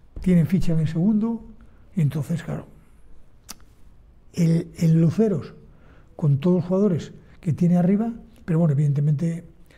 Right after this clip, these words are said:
supongo que hab-, habrá algunos que, que en el, en el Cangas son titulares, titulares de muchos minutos. Entonces, el Luceros tiene siempre buena plantilla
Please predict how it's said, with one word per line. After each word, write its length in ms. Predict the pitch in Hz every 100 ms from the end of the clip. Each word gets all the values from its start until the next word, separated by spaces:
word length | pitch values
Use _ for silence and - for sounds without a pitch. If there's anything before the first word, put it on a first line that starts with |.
| - - -
supongo 340 | - - 147
que 100 | 160
hab-, 180 | 143 160 -
habrá 260 | 147 156
algunos 400 | 156 151 175 165
que, 260 | - 110 - - - - - - - -
que 140 | - 151
en 100 | 139
el, 320 | 139 143 -
en 100 | 156
el 140 | 151 135
Cangas 340 | 160 147 170
son 200 | 190 185
titulares, 680 | 180 - 151 185 113 - - -
titulares 520 | 170 - 165 190 190
de 100 | 165
muchos 400 | 160 233 262 180
minutos. 520 | 147 180 208 - - - - - - - - -
Entonces, 560 | 160 135 143 156 156 - - - - - -
el 120 | 170
Luceros 340 | 165 214 214
tiene 180 | 220 190
siempre 280 | - 156 147
buena 200 | 147 135
plantilla 500 | 147 156 254 226